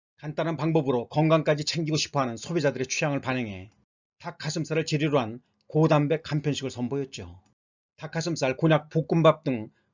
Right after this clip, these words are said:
허달게 캐주얼 간편식 판매량은 이천이십 년 삼백오십사만 개에서 이천이십일 년 천이백육십이만 개로 세 배 이상 늘었습니다. 작년 팔월부터는 캐주얼 간편식 퍼블리싱 전문 자회사인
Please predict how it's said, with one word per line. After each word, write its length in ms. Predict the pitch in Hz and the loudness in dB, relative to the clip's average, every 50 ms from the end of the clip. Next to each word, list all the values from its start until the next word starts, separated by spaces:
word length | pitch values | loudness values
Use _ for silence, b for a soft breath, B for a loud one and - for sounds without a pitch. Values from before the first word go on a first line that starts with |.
| _ - | _ 0
허달게 460 | - 175 170 165 143 131 123 110 107 104 | 2 4 4 4 4 0 -2 -4 -6 -8
캐주얼 340 | - - 170 147 156 156 143 | -8 -6 -4 -2 -2 -4 -4
간편식 460 | - - 156 147 151 139 139 151 - | -2 -4 -2 -2 -2 -4 -4 -8 -10
판매량은 580 | - - 165 160 151 143 123 104 98 95 101 104 _ _ _ _ _ _ _ _ | -8 -6 -4 -4 -4 -4 -4 -6 -10 -14 -16 -18 _ _ _ _ _ _ _ _
이천이십 600 | - 165 170 165 - 180 180 170 160 151 - 160 156 | -12 -12 -10 -4 -4 -2 -2 0 0 0 0 0 0
년 140 | 135 127 123 | -2 -2 -4
삼백오십사만 1000 | - - - 180 160 175 170 156 160 160 151 - 165 - - 139 143 143 143 143 | -4 -4 -4 0 2 0 0 0 -2 -2 -2 -2 -4 -4 -2 0 2 2 2 2
개에서 420 | 131 131 117 - - 101 98 117 b b b _ | 2 0 0 -2 -6 -10 -12 -14 b b b _
이천이십일 680 | 147 151 151 - 170 160 170 170 156 - - 151 139 120 | -4 -4 -2 0 0 0 0 0 -2 -2 -2 -2 -4 -4
년 260 | 110 104 107 113 - _ | -6 -8 -10 -12 -14 _
천이백육십이만 1200 | - - - 180 185 135 143 156 147 156 147 120 120 135 - - 175 151 160 156 156 143 135 123 | -10 -6 -4 -4 -4 -4 -4 0 0 0 -2 -2 -6 -6 -6 -6 -6 -4 -2 0 0 0 0 -2
개로 280 | 113 104 98 98 104 b b b b | -4 -8 -10 -12 -14 b b b b
세 260 | - - - 139 135 | -8 -4 -4 -2 -2
배 100 | 127 135 | -2 -2
이상 240 | 135 131 - 131 135 | -4 -4 -4 -6 -6
늘었습니다. 580 | 123 131 135 - - 160 139 104 95 87 87 101 - _ _ _ _ _ _ _ _ _ _ _ _ | -6 -6 -8 -8 -8 -10 -10 -10 -12 -16 -18 -20 -20 _ _ _ _ _ _ _ _ _ _ _ _
작년 320 | - - 156 160 170 170 160 | -12 -6 -4 -4 -4 -4 -4
팔월부터는 560 | - 156 170 170 156 - - 139 131 123 117 | -4 -2 -2 -2 -2 -2 -2 -2 -2 -4 -6
캐주얼 360 | - - 185 156 156 165 156 | -4 -4 -4 -2 -2 -4 -4
간편식 520 | - - 147 147 - 160 156 147 175 - - | -2 -4 -4 -2 -2 -2 -2 -2 -4 -6 -6
퍼블리싱 460 | - 185 180 180 170 147 - 156 139 | -6 -4 -2 -2 -2 -2 -4 -6 -4
전문 320 | - 139 151 156 160 151 | -4 -2 -2 0 -2 -2
자회사인 580 | - - 139 147 135 - 131 117 104 104 104 | 0 2 2 2 2 0 -2 -4 -6 -8 -12